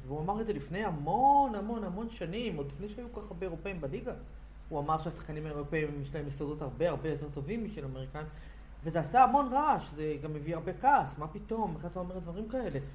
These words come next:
אבל קובי הוא היה באיטליה, והוא מכיר את ה-, את השחקנים האלה, והוא אמר את זה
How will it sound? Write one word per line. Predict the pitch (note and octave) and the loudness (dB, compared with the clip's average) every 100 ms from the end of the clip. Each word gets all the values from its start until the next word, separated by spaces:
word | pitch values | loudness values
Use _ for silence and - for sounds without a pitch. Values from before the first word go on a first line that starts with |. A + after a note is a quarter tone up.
| - - - - | -12 -14 -14 -10
אבל | D3 C#3 C#3 | -6 -4 6
קובי | F3 E3 F3+ | 6 8 6
הוא | E3 D3+ D#3 D3+ | 6 2 -4 -4
היה | D3 | -4
באיטליה, | D3+ E3 D#3 D3+ C#3+ C#3 C3 B2+ | -2 -2 4 4 4 2 0 -2
והוא | C3+ | -6
מכיר | C3+ C3+ E3+ E3 | -6 -6 -6 -4
את | D#3 - | -4 -4
ה-, | D#3 D3 | -4 -4
את | C#3+ | -4
השחקנים | C#3+ - - D3+ C#3 | -6 -8 -8 -4 -4
האלה, | B2+ B2+ B2+ | -4 -4 -6
והוא | C3 C#3 D3 | -4 -4 -4
אמר | C#3+ E3 | -4 -2
את | F3 | -2
זה | G3+ F#3+ F#3 | -2 -2 -4